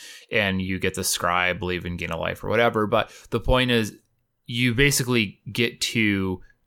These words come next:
you keep increasing the number of tokens you, like, you basically make a token every single turn, including your opponent's turns, while getting other upside because, uh, the doubling,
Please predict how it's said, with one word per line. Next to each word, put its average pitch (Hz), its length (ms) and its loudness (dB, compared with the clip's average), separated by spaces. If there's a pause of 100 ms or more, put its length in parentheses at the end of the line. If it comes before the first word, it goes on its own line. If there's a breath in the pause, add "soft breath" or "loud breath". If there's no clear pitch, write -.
(320)
you 135 120 -6
keep 165 300 0
increasing 143 600 0
the 123 60 2
number 117 320 4
of 104 80 -2
tokens 104 460 -2
you, 92 140 -4 (140)
like, 104 180 -2
you 113 180 -2
basically 147 320 2
make 120 180 2
a 113 60 0
token 110 400 0
every 101 320 0
single 95 260 -2
turn, 92 320 -2
including 101 340 -2
your 90 120 -2
opponent's 90 360 -4
turns, 87 440 -4 (240 loud breath)
while 107 240 4
getting 98 240 0
other 95 280 -2
upside 92 560 0
because, 92 400 -8
uh, 90 280 -2
the 87 100 -8
doubling, 92 600 -4